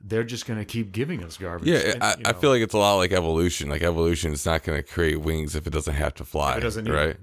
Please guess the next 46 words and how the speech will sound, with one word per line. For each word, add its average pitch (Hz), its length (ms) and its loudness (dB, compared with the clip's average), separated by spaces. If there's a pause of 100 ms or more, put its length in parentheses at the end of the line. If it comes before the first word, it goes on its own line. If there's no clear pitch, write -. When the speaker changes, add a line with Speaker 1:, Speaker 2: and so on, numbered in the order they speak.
Speaker 1:
Yeah, 98 260 -10
Speaker 2:
You 85 60 -2
Speaker 1:
right. 82 80 2
Speaker 2:
know, 82 240 2
if 82 180 -2
you 92 140 0
can 90 160 -2
survive 82 500 2
Speaker 1:
Yeah. - 80 -8
Speaker 2:
just 85 180 0
fine 85 300 2
and 78 100 -4
you're, 78 200 -2
and 80 180 -2
you're 78 300 2
still 85 440 0 (560)
procreating 92 720 2
or 80 160 0
creating 90 560 0
your 78 140 -4
product, 80 520 -2 (220)
right? 73 320 -2 (360)
Your, 78 320 0
your 69 320 -2
evolution 80 560 0
of 71 100 -2
your 73 120 -2
product 69 360 -4
is 73 160 -8
fine. - 460 -6
You 78 160 -2
don't, 76 280 -4 (320)
you 85 160 -4
don't 92 140 4
Speaker 1:
Sure, 82 100 2
I 87 80 -6
Speaker 2:
have, 85 180 2
Speaker 1:
mean, 80 80 0
Speaker 2:
you 101 60 4
Speaker 1:
yeah. 101 60 6
Speaker 2:
don't, 90 340 0
why, 92 200 6
why, 98 360 6
why 95 380 2
spend 87 340 -2
money 85 380 0